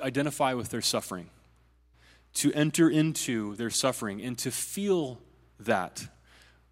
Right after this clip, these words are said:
with them. There was a study done by Baylor University a few years ago that found that seventy-five percent of Americans view God in a negative light.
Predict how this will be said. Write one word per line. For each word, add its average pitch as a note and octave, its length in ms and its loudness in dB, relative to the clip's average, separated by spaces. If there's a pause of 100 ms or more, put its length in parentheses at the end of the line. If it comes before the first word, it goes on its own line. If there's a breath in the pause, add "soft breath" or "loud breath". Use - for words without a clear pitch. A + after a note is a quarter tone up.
with B2+ 200 -2
them. A2 160 0
There B2 140 4
was B2+ 120 4
a B2+ 60 0
study E3+ 380 6
done B2+ 180 6
by A#2+ 100 10
Baylor C3+ 320 8
University B2+ 640 4
a G#2 60 4
few B2 160 2
years A2+ 240 4
ago G#2 160 2
that F#2+ 100 0
found A#2 240 0
that G#2+ 100 0
seventy-five D3+ 680 4
percent C3+ 320 2
of A#2 80 0
Americans A#2 540 2
view A2+ 260 4
God A2 580 4 (720 soft breath)
in B2 100 4
a A#2+ 80 4
negative A#2+ 760 4 (380 soft breath)
light. G2+ 400 -4